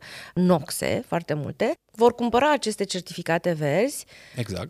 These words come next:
Speaker 1: Da, dau bani, în loc să
Speaker 2: Da.
Speaker 1: bage bani în business-ul lor, <laughs> dau bani în niște certificate verzi și acești bani se duc către proiecte verzi.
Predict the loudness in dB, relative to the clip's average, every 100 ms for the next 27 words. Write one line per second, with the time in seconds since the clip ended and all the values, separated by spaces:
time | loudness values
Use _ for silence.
0 | -4 4 4 4 8 8 10 8 6 2
1 | -2 4 4 6 4 6 4 4 6 6
2 | 2 0 0 -2 -2 2 4 4 4 4
3 | 4 4 4 2 0 0 0 -2 -4 -4
4 | -6 -8 -4 -2 0 0 2 2 2 -6
5 | -6 -6 -6 -2 -2 0 -2 2 2 2
6 | -2 -2 -2 -2 2 4 4 4 -2 -2
7 | -6